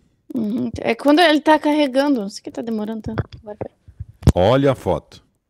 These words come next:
Speaker 2: Olha essa foto do Borré. Fazendo a sua continência com o Beira-Rio de fundo. Gente do céu, que foto mais linda.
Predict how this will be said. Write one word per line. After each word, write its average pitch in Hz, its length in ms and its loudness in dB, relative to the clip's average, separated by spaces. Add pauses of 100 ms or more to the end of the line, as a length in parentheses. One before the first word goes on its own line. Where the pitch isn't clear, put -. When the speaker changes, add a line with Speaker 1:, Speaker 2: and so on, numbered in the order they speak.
(680)
Speaker 2:
Olha 120 360 4
essa 110 340 0
foto 117 340 -2
do 117 80 2
Borré. 92 400 0 (800)
Fazendo 92 400 -2
a 107 60 2
sua 104 180 -2
continência 104 680 -6
com 107 120 -6
o - 20 -6
Beira-Rio 98 420 0
de 98 80 -4
fundo. 82 400 -10
Gente 120 800 -6
do 92 160 -2
céu, 90 500 -4 (520)
que 117 160 0
foto 98 420 0
mais 80 220 -6
linda. 69 360 -16